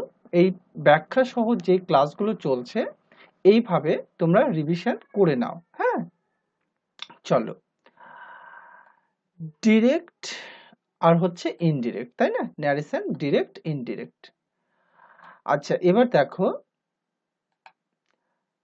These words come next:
এই কোশ্চেনে কি আছে? "He told me, try to understand the relevance of your suffering।" তাই না? এটা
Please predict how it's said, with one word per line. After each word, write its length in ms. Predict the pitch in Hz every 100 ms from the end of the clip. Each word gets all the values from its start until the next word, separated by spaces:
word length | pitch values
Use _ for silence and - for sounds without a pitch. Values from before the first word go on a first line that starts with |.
| _ _ _ - _ _ _ -
এই 160 | 208 247
কোশ্চেনে 540 | 185 165 165 233 254
কি 160 | 254 170 127
আছে? 300 | 104 - - 165 _ _ _ _ _ _ -
"He 120 | 220 247 -
told 340 | 220 226 240 220
me, 260 | 160 143 139 190 523 _ _ _
try 260 | - 170 190
to 200 | 233 - 208
understand 1000 | 165 160 151 147 - - 160 160 196 381 - -
the 120 | 156 147
relevance 580 | 147 156 202 220 240 - 175
of 200 | 156 156
your 340 | 160 147 170 320 587 - _
suffering।" 800 | - 160 160 165 180 156 131 117 - _ _ _ _ _ _ 147
তাই 140 | 170
না? 140 | 339 359 - _ _ - _ -
এটা 200 | 165